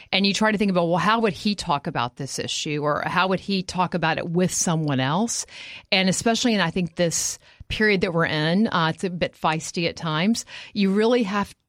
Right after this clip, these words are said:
to watch yourself, or you can get caught up just trying to win the debate as opposed to being winsome, I would say, in the debate. Um, so I think that's probably the, the biggest thing that I think about right now.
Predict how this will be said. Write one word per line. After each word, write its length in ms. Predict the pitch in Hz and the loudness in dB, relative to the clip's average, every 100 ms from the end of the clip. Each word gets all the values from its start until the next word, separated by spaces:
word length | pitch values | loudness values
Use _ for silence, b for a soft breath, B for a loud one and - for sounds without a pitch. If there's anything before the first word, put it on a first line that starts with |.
| _ | _
to 80 | - | -2
watch 360 | 185 190 - - | 0 0 0 -6
yourself, 460 | - - - - - | -6 -6 -6 -8 -2
or 100 | 180 | 0
you 140 | 185 | 0
can 160 | 190 170 | 0 0
get 180 | 175 | 0
caught 260 | - 185 170 | -2 0 2
up 260 | 165 165 - _ _ _ _ - 151 | 2 0 -4 _ _ _ _ -14 -2
just 380 | 208 196 - | 0 0 -2
trying 320 | - 208 190 185 | -2 2 4 4
to 100 | 165 | 2
win 220 | 175 180 | 2 2
the 80 | 165 | 2
debate 400 | 156 185 190 165 | 0 2 2 2
as 100 | 175 | -2
opposed 460 | 160 170 165 - | -2 0 0 -2
to 400 | - 180 165 160 156 B B | -2 0 2 0 -4 B B
being 280 | - 170 151 | -2 0 0
winsome, 600 | 160 175 175 175 110 87 | 2 0 0 -2 -2 -4
I 100 | - | -6
would 180 | 147 - | -8 -6
say, 220 | - 123 | -6 -6
in 100 | 101 | -6
the 80 | 104 | -6
debate. 420 | 98 - 62 71 _ B B _ | -8 -8 -8 -10 _ B B _
Um, 300 | 190 175 165 | 2 2 2
so 100 | - | 0
I 80 | 214 | 2
think 140 | 262 | 2
that's 160 | 220 - | 0 -4
probably 380 | - 175 175 | -2 2 2
the, 160 | 151 151 | 0 -2
the 140 | 151 143 | -4 -6
biggest 360 | - 170 170 | -2 0 0
thing 160 | 180 160 | 0 0
that 100 | 147 | 0
I 100 | 123 | -4
think 200 | - - | -6 -12
about 300 | - - - | -10 -12 -10
right 180 | 113 - | -12 -10
now. 260 | 185 175 | -10 -12